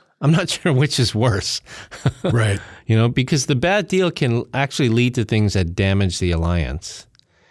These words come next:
Speaker 1: Whereas provocations, you know, might actually cause the alliance to cohere unless the South Koreans blame it all on the United States. Right? You know,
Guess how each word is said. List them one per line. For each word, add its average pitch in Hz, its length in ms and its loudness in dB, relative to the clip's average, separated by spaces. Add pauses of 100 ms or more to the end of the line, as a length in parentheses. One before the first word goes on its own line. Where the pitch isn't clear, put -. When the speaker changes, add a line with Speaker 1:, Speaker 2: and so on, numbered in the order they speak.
(320)
Speaker 1:
Whereas 110 360 4
provocations, 123 1160 -2
you 113 160 -2
know, 101 80 4
might 107 200 2
actually 107 500 0 (240)
cause 101 260 0
the 104 120 0
alliance 92 360 0
to 98 100 -4
cohere 92 840 0 (640)
unless 127 360 2
the 120 80 -2
South 113 340 0
Koreans 95 260 0
blame 104 320 2
it 90 80 2
all 85 180 2
on 85 160 0
the 85 60 0
United 82 340 0
States. - 500 -6
Right? 69 220 -10
You 90 100 -6
know, 69 240 -8